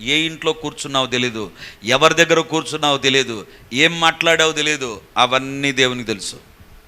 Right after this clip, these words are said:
అవన్నీ దేవునికి తెలుసు. దేవుని బిడ్డలారా,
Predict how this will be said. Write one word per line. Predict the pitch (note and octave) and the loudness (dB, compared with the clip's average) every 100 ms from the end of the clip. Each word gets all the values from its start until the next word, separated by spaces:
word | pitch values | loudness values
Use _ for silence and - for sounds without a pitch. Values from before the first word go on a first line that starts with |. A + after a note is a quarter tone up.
| _ _ - - D3+ | _ _ -20 -4 -2
అవన్నీ | F3+ G3+ A3+ B3 | 0 -2 -2 0
దేవునికి | A3+ A3+ G#3+ | 2 2 2
తెలుసు. | F3+ E3 - A#2+ - - - - | 0 0 -2 -6 -10 -18 -20 -4
దేవుని | D3+ F#3+ F#3 | 0 0 2
బిడ్డలారా, | E3+ E3+ D3+ B2+ | 2 6 6 4